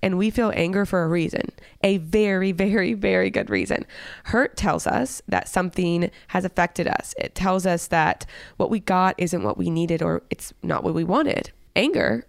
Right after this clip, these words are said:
is a justice emotion. I love anger, and it gets a very bad rap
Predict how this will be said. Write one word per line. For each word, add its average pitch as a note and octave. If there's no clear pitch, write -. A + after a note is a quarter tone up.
is F3
a F3
justice F#3
emotion. G#3+
I -
love -
anger, B3+
and F3+
it F3
gets -
a E3+
very G#3
bad -
rap -